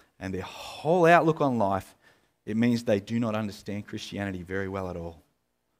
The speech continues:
Father is the Christian name for God. How radical that Jesus says, "We pray to God,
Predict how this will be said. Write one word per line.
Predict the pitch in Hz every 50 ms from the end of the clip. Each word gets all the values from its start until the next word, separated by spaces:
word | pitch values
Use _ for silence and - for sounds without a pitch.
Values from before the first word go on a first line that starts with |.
| _ _ _ _
Father | - - 120 120 123 123 123 123 120 -
is | - 113 113 101 87 82 - - - - - - - - - _ _ _ _ _ _ _ _ _ _ _ _ _ _ _ _
the | 120
Christian | 113 - - - - 131 120 - - - 113 104 101 101
name | 101 101 95 90 85 80 80 85 85 _ _ _ _ _ _ _ _ _ _ _ _ _ _ _ _ _ _ _ _ _ _
for | _ - 98 92
God. | 87 92 90 85 82 82 85 80 - _ _ _ _ _ _ _ _ _ _ _ _ _ _ _ _ _ _ _ -
How | 165
radical | 127 107 107 101 92 104 - - - 87 - 87 85 - _ _ _ _ _
that | - 95
Jesus | - - 101 98 95 98 95 -
says, | - - - 98 95 90 90 -
"We | - 98 92
pray | - - - 113 104 104 101
to | 95
God, | - - 95 98 95 92 90 87